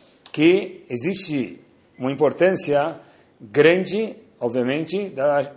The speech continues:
sobre esse tema de fé, confiança em Hashem ou Emuná. Tava de férias agora, faz um tempo atrás, agora nas férias,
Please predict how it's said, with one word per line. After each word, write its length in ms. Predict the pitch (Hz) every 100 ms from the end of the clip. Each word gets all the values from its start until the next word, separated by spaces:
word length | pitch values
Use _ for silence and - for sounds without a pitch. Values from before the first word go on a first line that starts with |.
| -
sobre 240 | 143 139
esse 140 | 139 127
tema 420 | 165 165 135 139
de 160 | 117 117
fé, 340 | - 151 175 - - - _ _
confiança 540 | - 135 139 160 -
em 40 | 131
Hashem 440 | 117 139 151 175 - - - - _ _
ou 560 | 165 175 208 - - - _ _ _ _
Emuná. 400 | 135 135 117 85 - _ _ _ _ _ _
Tava 220 | - 139 143
de 100 | 131
férias 380 | 156 147 123
agora, 240 | 120 127 120
faz 160 | 120
um 80 | 113
tempo 200 | 127 113
atrás, 320 | 107 120 113
agora 280 | 104 110 107
nas 160 | 98 -
férias, 580 | 143 139 117 123 -